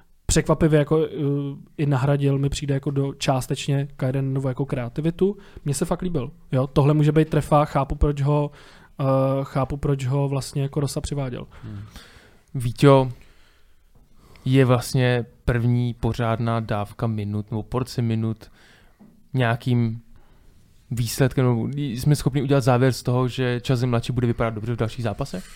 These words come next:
Speaker 2: Nejsme, nejsme, ale jsme schopni vidět to, v čem vyniká, co jsou jeho silné stránky, což je určitě jako pohyb. Pohyblivý hráč, to nám strašně chybělo. On má,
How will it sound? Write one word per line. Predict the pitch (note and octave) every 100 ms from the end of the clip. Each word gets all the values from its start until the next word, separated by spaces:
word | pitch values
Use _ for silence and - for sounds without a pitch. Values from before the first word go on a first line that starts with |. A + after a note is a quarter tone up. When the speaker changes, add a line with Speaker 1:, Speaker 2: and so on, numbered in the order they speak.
| - - - -
Speaker 2:
Nejsme, | A2+ A2+ A2 - C3+
nejsme, | C#3 G#2 - A2 B2 C3+
ale | A2 A2
jsme | G#2 A#2
schopni | - G#2+ A#2+ A2+
vidět | A2 G#2+ G#2+ - -
to, | A2+ G#2+
v | G#2
čem | - A2 G#2+ G#2+ G#2+ G#2 E2+ - -
vyniká, | F#2 F#2 F#2 A#2
co | A#2+
jsou | G#2
jeho | G#2
silné | - G2
stránky, | F#2 F#2+ F#2 F#2+ A#2
což | A#2 G2+ -
je |
určitě | F#2 - -
jako | G2+ -
pohyb. | F#2 F2+ G#2 - - - - - -
Pohyblivý | G2 G#2 G2+ G2+
hráč, | G2 F#2+ F#2+
to | G2+
nám | G2
strašně | F#2 F#2+ -
chybělo. | G2 G2+ F#2+ F#2
On | F#2+
má, | F#2+ G2